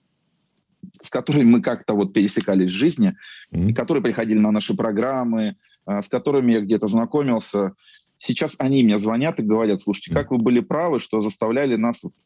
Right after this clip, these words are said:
Speaker 1: что была амбиция, чтобы мы там вот выкладывались от и до», потому что, ну, для меня всегда это было важно, чтобы результат был максимальным. Это не придирки какие-то, это скорее вот такая педантичность,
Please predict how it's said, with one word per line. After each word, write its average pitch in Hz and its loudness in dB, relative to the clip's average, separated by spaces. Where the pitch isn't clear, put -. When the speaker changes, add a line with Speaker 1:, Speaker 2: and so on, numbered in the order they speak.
Speaker 1:
что - -6
была 147 0
амбиция, 95 0
чтобы 110 -2
мы 135 2
там 104 0
вот 104 0
выкладывались 123 2
от 117 -2
и 117 2
до», 98 2
потому 92 0
что, 85 -4
ну, 98 0
для - -2
меня 147 2
всегда 135 0
это 117 -2
было 113 2
важно, 92 -2
чтобы 95 0
результат 117 2
был 113 4
максимальным. 95 4
Это 120 2
не 139 6
придирки 170 2
какие-то, 98 0
это 95 -4
скорее 123 0
вот 113 -2
такая 110 -2
педантичность, 139 -2